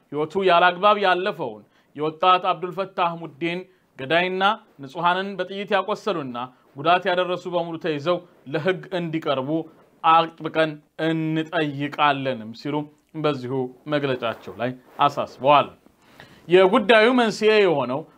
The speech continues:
በትምህርት ገበታ ላይ ጥቃት ደርሶባቸው ከትምህርት ገበታቸው የተገለሉ በመቶዎች የሚቆጠሩ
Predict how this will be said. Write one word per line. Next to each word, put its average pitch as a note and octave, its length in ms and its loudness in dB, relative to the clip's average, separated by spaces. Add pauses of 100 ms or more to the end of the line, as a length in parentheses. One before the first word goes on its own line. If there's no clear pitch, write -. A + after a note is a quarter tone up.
በትምህርት E3+ 420 -4
ገበታ F3+ 360 2
ላይ F#3 160 4
ጥቃት F#3 280 -2
ደርሶባቸው F3+ 720 -2 (320)
ከትምህርት F3+ 420 -4
ገበታቸው F3+ 600 2
የተገለሉ E3+ 580 -2 (360)
በመቶዎች E3 480 0
የሚቆጠሩ F#3 640 0